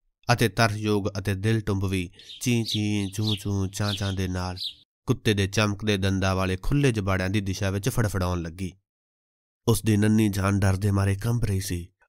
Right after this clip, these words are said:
ਉਸ ਦੀ ਆਵਾਜ਼ ਭਰਡਾ ਗਈ ਅਤੇ ਓਪਰੀ ਜਿਹੀ ਹੋ ਗਈ।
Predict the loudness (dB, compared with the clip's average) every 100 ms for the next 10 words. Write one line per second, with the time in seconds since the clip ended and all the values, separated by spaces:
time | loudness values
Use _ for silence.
0 | -2 0 4 2 2 0 0 -2 0 0
1 | -2 -2 -4 -4 -4 0 2 2 4 2
2 | 2 0 -2 -2 -2 -4 -8